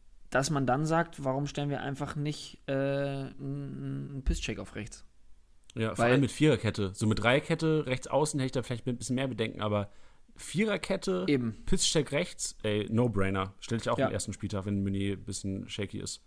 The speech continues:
Speaker 1: Ja.
Speaker 2: Auch noch ein guter
Speaker 1: Das wollte ich
Speaker 2: Punkt,
Speaker 1: nur
Speaker 2: dass man
Speaker 1: gesagt
Speaker 2: vielleicht abschließend noch zu Dortmund sagen könnte. Viererkette hätte aber auch oder könnte Einfluss haben, vor allem wenn Brandt neben Witzel spielt und man nicht diese zwei defensiven Sechser hat, könnte es auch Einfluss haben auf die Punkte für Meunier und Guerrero.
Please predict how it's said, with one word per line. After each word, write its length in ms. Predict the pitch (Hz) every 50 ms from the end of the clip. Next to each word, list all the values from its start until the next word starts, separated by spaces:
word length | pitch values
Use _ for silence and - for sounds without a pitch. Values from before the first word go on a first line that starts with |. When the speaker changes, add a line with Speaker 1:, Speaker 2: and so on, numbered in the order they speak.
| - - - - - - - - - - -
Speaker 1:
Ja. 140 | 131 - - - - -
Speaker 2:
Auch 160 | - 156 -
noch 80 | - 151
ein 60 | 127
guter 120 | 120 143 131
Speaker 1:
Das 100 | 120 139
wollte 120 | 139 135
ich 60 | 123
Speaker 2:
Punkt, 140 | 123 120 117
Speaker 1:
nur 80 | 117 117
Speaker 2:
dass 80 | 120
man 80 | 117 107
Speaker 1:
gesagt 120 | 113 -
Speaker 2:
vielleicht 260 | - - - - -
abschließend 420 | - 156 - - - 170 156 - 143
noch 120 | 131 117
zu 120 | - - 110
Dortmund 360 | 147 165 170 127 117 117 107
sagen 240 | 107 110 110 113 113
könnte. 380 | - 123 123 - 147 165 160 - - - - - - - - - -
Viererkette 760 | - - - 208 240 185 151 135 - - - 139 - 180 165 156
hätte 500 | 143 - - 180 196 - - 196 - -
aber 240 | 147 147 143 - -
auch 280 | 139 135 - - - - - - - - - - - -
oder 160 | 107 101 98
könnte 640 | - - - - 208 254 - - - - 143 - -
Einfluss 520 | 143 175 185 - - - 135 127 - -
haben, 360 | - 160 165 151 123 127 139 135
vor 200 | - - 135 -
allem 240 | 135 160 165 151 123
wenn 220 | 123 117 113 104
Brandt 380 | - 120 - 151 202 202 - -
neben 340 | 143 139 139 139 139 120 120
Witzel 320 | 214 - - - 127 107
spielt 560 | - - - - 107 107 135 180 208 - - - - - - - - - - -
und 160 | - 135 139 131
man 140 | 123 131
nicht 200 | 180 214 202 -
diese 180 | - 127 113 110
zwei 220 | - - - 113 104
defensiven 540 | 104 190 214 - - 127 110 113 113 110 101
Sechser 340 | 101 113 113 - - 120 120
hat, 240 | 147 - - - -
könnte 320 | - - 190 208 - -
es 120 | - -
auch 60 | - -
Einfluss 380 | - 151 175 - 180 156 - -
haben 120 | 147 -
auf 100 | - -
die 80 | - 110
Punkte 360 | - - - 190 190 - 117
für 140 | - - 113
Meunier 460 | 101 104 107 107 104 107 127 151 143
und 120 | 123 113 -
Guerrero. 520 | 104 85 107 139 151 107 85 87 90